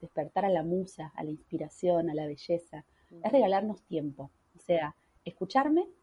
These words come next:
Speaker 1: y darme presencia. Y ella dice que son como dos herramientas que, que empiezan a activar esto que el libro tiene así como bandera ferviente, que son las sincronicidades,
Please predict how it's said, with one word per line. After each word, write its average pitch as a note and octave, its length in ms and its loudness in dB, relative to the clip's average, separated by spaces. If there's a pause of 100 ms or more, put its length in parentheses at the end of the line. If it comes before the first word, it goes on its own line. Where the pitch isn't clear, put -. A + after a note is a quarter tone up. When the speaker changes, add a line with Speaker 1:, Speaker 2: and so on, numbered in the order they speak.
Speaker 1:
y F#3 100 -4
darme F#3+ 300 2
presencia. D3+ 680 -4 (220)
Y D#3 120 0
ella G#3 180 2
dice G#3 260 0
que A#3 100 -8
son F3 200 0
como F#3+ 260 2
dos F3 300 2
herramientas E3+ 580 2
que, D#3+ 300 2 (340)
que - 80 -4
empiezan F3+ 400 0
a F3+ 40 6
activar F3 600 4
esto E3+ 280 -2
que D#3+ 140 2
el D3 120 0
libro E3+ 340 6
tiene F3 260 2
así E3 220 -4
como E3+ 240 0
bandera D#3 440 2
ferviente, D#3 560 -2
que - 100 -12
son D#3+ 240 0
las E3+ 140 0
sincronicidades, E3+ 960 0